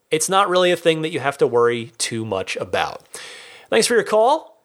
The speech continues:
Next up, Mike from Maryland wants to talk about, uh, Navigate on Autopilot a little bit. Mike, go ahead.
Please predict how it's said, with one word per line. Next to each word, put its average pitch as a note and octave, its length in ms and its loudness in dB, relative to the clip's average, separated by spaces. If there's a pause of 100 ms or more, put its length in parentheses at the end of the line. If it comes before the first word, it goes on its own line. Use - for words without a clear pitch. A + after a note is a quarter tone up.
Next A3 260 0
up, G#3+ 120 4
Mike G#3 320 0
from G3 300 0
Maryland G#3+ 680 2 (680)
wants E3+ 160 2
to D#3 60 -8
talk F#3 260 2
about, D#3+ 440 2
uh, D3 180 4
Navigate D3+ 480 0
on C#3+ 160 0
Autopilot D3+ 800 0
a A#2+ 100 -6
little G#2 180 -2
bit. - 220 -10
Mike, F3+ 400 -2
go D3+ 140 2
ahead. C3+ 320 -4